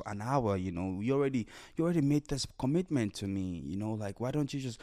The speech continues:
I didn't tell him that. I just said it to myself. I was like, "Okay, yeah, sure, I understand. Family first. It's okay. Go." And then that Saturday, I saw him on, on his Instagram story, he was just hanging out with friends, like, for real, like,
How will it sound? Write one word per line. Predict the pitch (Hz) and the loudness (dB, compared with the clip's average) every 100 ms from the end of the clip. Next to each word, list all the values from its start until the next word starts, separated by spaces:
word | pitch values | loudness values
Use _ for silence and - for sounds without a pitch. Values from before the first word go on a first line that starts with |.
| - | -2
I | - | 4
didn't | 208 202 | 6 6
tell | 151 | 6
him | 120 | 6
that. | 101 135 | 6 4
I | 110 107 | 6 4
just | 117 113 - - | 4 2 0 -2
said | 120 | -2
it | 110 | 0
to | 98 | -2
myself. | 87 - 123 | -4 2 2
I | 110 | 4
was | 147 | 2
like, | 160 | 2
"Okay, | 175 135 | 2 2
yeah, | 123 | 2
sure, | 107 120 | 0 0
I | 120 | 0
understand. | 104 101 127 101 | -2 -6 -6 -4
Family | 117 139 110 | -2 0 -2
first. | - 95 - - - | -4 -8 -10 -18 -10
It's | - 143 | -4 -2
okay. | 120 101 95 - _ - | -2 -4 -6 -8 _ -4
Go." | 160 131 - - - - - - - - | -2 -2 -4 -20 -20 -20 -20 -20 -12 -2
And | 175 | 2
then | 196 175 - _ _ - | 2 2 -6 _ _ -4
that | 202 220 | 0 2
Saturday, | - 254 190 131 | 4 6 6 8
I | 117 | 8
saw | - | 6
him | 170 160 | 4 6
on, | 147 131 - - - - | 4 2 -6 -20 -20 -4
on | 139 147 151 | 4 8 8
his | 139 | 6
Instagram | 147 196 180 117 107 | 4 2 2 4 2
story, | 95 107 90 | 4 2 4
he | 117 | 4
was | 156 147 | 2 0
just | 139 | 0
hanging | 135 139 139 | 4 4 6
out | 127 | 4
with | 110 | 2
friends, | - 180 185 98 | 0 2 2 2
like, | 104 92 - | 0 0 2
for | 120 | 6
real, | 156 143 | 8 8
like, | 92 76 | 6 -2